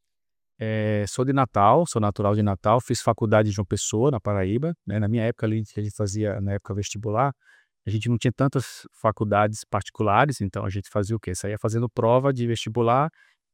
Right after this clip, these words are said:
em várias cidades. Então fazia Natal, fazia João Pessoa, fazia Recife, fazia Fortaleza, né? E, é, passei em João Pessoa, medicina a gente não pode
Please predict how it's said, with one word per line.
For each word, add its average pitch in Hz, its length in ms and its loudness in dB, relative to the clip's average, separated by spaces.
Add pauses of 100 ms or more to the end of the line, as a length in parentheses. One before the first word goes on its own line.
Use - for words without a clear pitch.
(120)
em 117 40 -2
várias 120 280 4
cidades. 120 400 4
Então 101 120 -10
fazia 117 200 0
Natal, 127 720 2
fazia 101 320 -4
João 104 120 -2
Pessoa, 123 460 0
fazia 98 380 -6
Recife, 107 400 -2
fazia 98 360 -6 (340)
Fortaleza, 113 760 4
né? 110 160 -4 (1040)
E, 117 640 0 (520)
é, 95 500 -4 (420)
passei 117 300 2
em 98 60 -2
João 104 120 -6
Pessoa, 156 580 2 (240)
medicina 117 440 -4
a 113 40 -2
gente 104 200 -6
não 101 80 -8
pode 98 400 -2